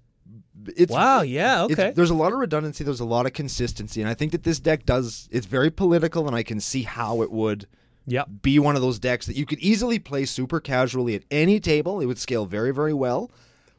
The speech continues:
Speaker 2: 'Cause
Speaker 1: But
Speaker 2: the
Speaker 1: it
Speaker 2: stealing effects always scale well, right?
Speaker 1: Exactly, but it's also a deck that eventually people are gonna catch on to it, and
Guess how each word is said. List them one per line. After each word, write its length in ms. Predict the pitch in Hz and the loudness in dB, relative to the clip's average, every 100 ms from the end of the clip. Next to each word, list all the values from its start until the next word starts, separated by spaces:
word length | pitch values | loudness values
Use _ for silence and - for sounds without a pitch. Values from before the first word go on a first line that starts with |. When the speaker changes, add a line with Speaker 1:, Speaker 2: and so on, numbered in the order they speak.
| _ - | _ 0
Speaker 2:
'Cause 160 | 196 | 2
Speaker 1:
But 60 | 185 | 4
Speaker 2:
the 40 | 185 | 4
Speaker 1:
it 40 | |
Speaker 2:
stealing 400 | - 226 226 202 | 4 4 4 4
effects 380 | 180 - 160 - | 4 2 2 4
always 280 | 165 156 131 | 2 4 2
scale 340 | - 151 127 | 2 2 0
well, 280 | 113 110 80 | 0 -2 -4
right? 240 | 82 113 - - _ - | -8 -10 -12 -20 _ -6
Speaker 1:
Exactly, 560 | 165 147 151 120 - 92 | -4 2 2 2 -2 -4
but 140 | 131 | -2
it's 120 | 160 | 2
also 340 | 156 180 180 190 | 4 4 6 4
a 40 | |
deck 300 | 156 127 127 | 4 2 0
that 140 | 123 117 | -2 -2
eventually 600 | 113 107 123 131 135 131 | -2 -2 -4 -4 -4 -4
people 360 | - 117 123 | -4 -6 -4
are 60 | 113 | -4
gonna 180 | 107 104 | -4 -6
catch 280 | - 95 - | -6 -6 -4
on 180 | 90 139 | -4 -2
to 180 | 226 285 | 0 -2
it, 180 | 311 - - - _ _ - | -4 -12 -20 -20 _ _ -6
and 560 | 117 110 113 117 107 | -4 -2 -2 -4 -6